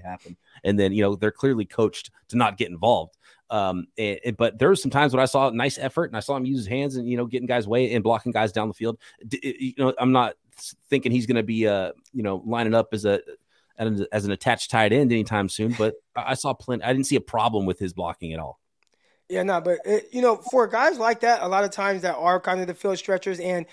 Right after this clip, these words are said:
Speaker 2: you know, again, you, you mentioned his height, uh, weight, you know, six three and a half, you know, around two hundred pounds, uh,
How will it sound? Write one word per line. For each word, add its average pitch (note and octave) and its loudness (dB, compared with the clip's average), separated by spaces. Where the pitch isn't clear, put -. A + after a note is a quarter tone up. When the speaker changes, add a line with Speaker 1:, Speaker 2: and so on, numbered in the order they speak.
Speaker 2:
you G3 -6
know, F3+ 2
again, F3 -2
you, E3+ -8
you F#3 -4
mentioned F3+ -2
his E3 -8
height, F3 -2
uh, D#3+ 2
weight, E3+ -2
you E3 -8
know, D#3 -6
six - -6
three F3 -8
and E3+ -6
a D#3+ -8
half, E3 -2
you D#3 -10
know, D3 -8
around D#3 -2
two F3+ -6
hundred D#3 -4
pounds, D#3+ -6
uh, D3+ -4